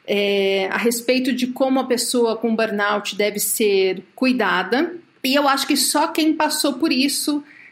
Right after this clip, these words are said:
entende exatamente como acolher e o que fazer e quais são as dores. Eu vejo se falando muita bobagem, se, é, se agarrando muito na teoria.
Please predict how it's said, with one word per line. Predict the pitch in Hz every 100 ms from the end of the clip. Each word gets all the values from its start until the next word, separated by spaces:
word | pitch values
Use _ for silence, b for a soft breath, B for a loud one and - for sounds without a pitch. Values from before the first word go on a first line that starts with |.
| _ -
entende | 320 330 - 311 381 320
exatamente | 254 247 214 220 202 175 170 -
como | - 294 277 247 214
acolher | - 214 - 214 208 233 285 294 262
e | 254 254 269
o |
que | 254 285
fazer | - 247 214 233 247 254
e | 247
quais | 254 247
são | 247 240
as | 240
dores. | 190 175 190
Eu | 233 226
vejo | 233 262 277 254 208 196 B B B B
se | 233 -
falando | 269 269 233 262 277 240
muita | 240 254 330 330 254
bobagem, | 208 190 196 208 247 240 254 269 262 B B B
se, | - - - 254 247 247
é, | 220 220 233
se | 226 - 262
agarrando | 247 247 247 240 240 254 240
muito | 233 285 330 285
na | 302
teoria. | 311 277 220 202 214 254 285